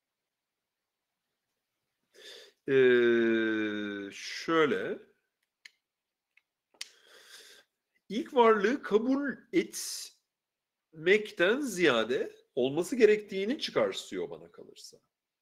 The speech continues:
Kabul etmiyor, kabul etmekten kasıt varsaymıyor onu. Diyor ki, "Böyle bir varlık olmalı."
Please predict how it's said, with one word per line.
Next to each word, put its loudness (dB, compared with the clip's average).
Kabul 0
etmiyor, 2
kabul -4
etmekten -6
kasıt -8
varsaymıyor 0
onu. -20
Diyor -4
ki, 0
"Böyle 4
bir 0
varlık 6
olmalı." 4